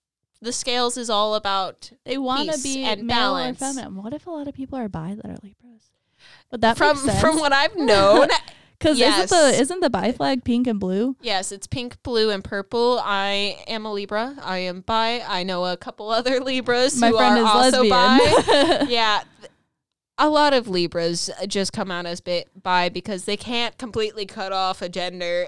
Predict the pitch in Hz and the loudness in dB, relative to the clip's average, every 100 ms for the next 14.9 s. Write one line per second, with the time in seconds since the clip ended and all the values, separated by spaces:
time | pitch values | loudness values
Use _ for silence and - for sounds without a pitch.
0 | 170 180 175 185 247 302 277 277 302 247 | -6 -8 -4 0 0 2 2 2 2 2
1 | 240 269 269 254 226 240 233 220 226 202 | 2 4 4 4 6 6 6 6 6 4
2 | 180 - - - 403 294 269 359 427 226 | 2 0 0 -6 -6 0 0 0 -2 -4
3 | 151 _ _ - 277 285 294 349 339 285 | -6 _ _ -4 2 4 4 4 6 6
4 | 330 359 277 220 214 202 202 226 220 196 | 4 2 2 2 -2 -2 0 0 0 2
5 | 226 - 277 254 220 208 214 - - - | 2 4 2 2 0 0 -4 -6 -12 -20
6 | - 285 262 320 302 480 240 - - 277 | -16 -10 -8 0 4 4 4 4 2 0
7 | 254 254 392 440 466 415 - 403 349 320 | 2 2 4 4 2 0 -6 -14 -10 -10
8 | - - 523 - 539 - - - - - | -10 -10 -10 -10 -14 -12 -14 -14 -16 -20
9 | - - - - 403 294 277 247 233 233 | -16 -14 -14 -8 -4 0 2 2 0 0
10 | 226 208 226 226 247 220 214 190 180 196 | -2 -2 -6 -10 -10 -10 -12 -14 -12 -6
11 | 175 175 - 165 165 165 - - - 226 | -4 -6 -6 -6 -6 -8 -10 -10 -8 -6
12 | 185 185 160 - 214 190 190 240 247 247 | -4 -4 -4 -6 -8 -10 -8 -6 -4 -4
13 | 240 240 233 233 214 185 190 180 - - | -4 -6 -10 -12 -14 -14 -16 -16 -14 -12
14 | - 294 277 - 269 240 233 233 | -6 -6 -6 -10 -6 -4 -2 -4